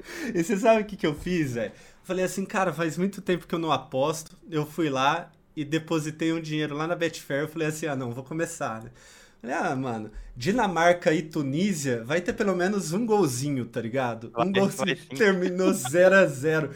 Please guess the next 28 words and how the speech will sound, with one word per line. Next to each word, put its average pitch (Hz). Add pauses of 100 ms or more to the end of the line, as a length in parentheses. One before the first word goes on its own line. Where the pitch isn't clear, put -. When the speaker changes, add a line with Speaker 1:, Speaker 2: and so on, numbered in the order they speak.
(300)
Speaker 1:
Que 185
merda 185
de 160
jogo, 156
cara. 110
Que -
horrível. 127 (180)
Speaker 2:
México 139
e -
Polônia, 135
você -
fala, 120
"Pô, 156
nenhum 123
dos 170
dois 165
tem 170
defesas 160
muito 160
boas, 131
né? 123
Vai 117
ser -
um 214
golzinho, 160
tem 156
Lewandowski." 170
Speaker 1:
Né? 143